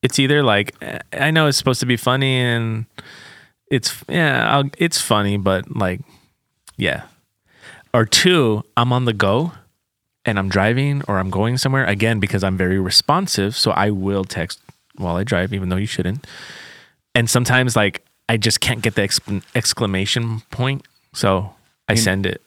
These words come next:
Speaker 2: You know what's easier than going L O L dot?
Speaker 1: Hmm.
Speaker 2: You hit me with a fucking laughing face. That's quick.
Speaker 1: No, 'cause then you gotta find it.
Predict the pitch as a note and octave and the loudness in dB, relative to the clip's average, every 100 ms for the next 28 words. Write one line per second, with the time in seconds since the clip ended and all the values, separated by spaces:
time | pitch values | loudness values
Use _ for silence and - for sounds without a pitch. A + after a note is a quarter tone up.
0 | - A#2 B2 A#2 C3 A2 A#2 G#2+ G2+ F#2+ | -6 -4 -4 -4 -4 -2 0 0 0 0
1 | G#2 G#2 F#2 - A2 G#2 E2 - A#2 G#2+ | -2 -2 -4 -4 -2 -2 -6 -6 -4 -2
2 | F2 - A2+ G2+ - _ G2+ A2+ - _ | -4 -6 -4 -4 -6 _ 0 0 -2 _
3 | - A#2 G2 G2 F#2 G#2+ G#2+ G2 F2+ F2 | -6 -4 -4 -4 -2 -2 0 -2 -2 -2
4 | E2 - F2+ F2+ F#2 - F2+ F2 E2+ E2+ | -4 -2 -2 0 0 -2 -4 -2 -4 -6
5 | - - _ _ _ G2+ - - G2+ - | -10 -16 _ _ _ -6 -4 0 -2 -2
6 | - - - - F3 F3+ C#3+ D3 D3+ C#3+ | -6 -6 -8 -2 0 2 2 2 2 0
7 | - C#3 F#3+ E3+ E2 | 0 0 2 0 -2